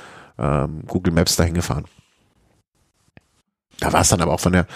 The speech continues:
ne, da war ich irgendwie, keine Ahnung, wie viele Stunden im Sattel. Äh, da war ich irgendwie was bei Stunde fünfzehn, nee, vierzehn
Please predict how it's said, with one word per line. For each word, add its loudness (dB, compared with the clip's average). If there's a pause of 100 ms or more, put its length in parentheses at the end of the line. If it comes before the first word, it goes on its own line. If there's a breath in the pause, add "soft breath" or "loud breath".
(240 loud breath)
ne, 4
da 2
war 6
ich -4
irgendwie, -4
keine -2
Ahnung, -2
wie 0
viele -4
Stunden -2
im -2
Sattel. 0 (640 loud breath)
Äh, 0
da 0
war 4
ich 2
irgendwie 0
was 2
bei 2
Stunde 2 (720)
fünfzehn, 0 (300)
nee, 0
vierzehn 0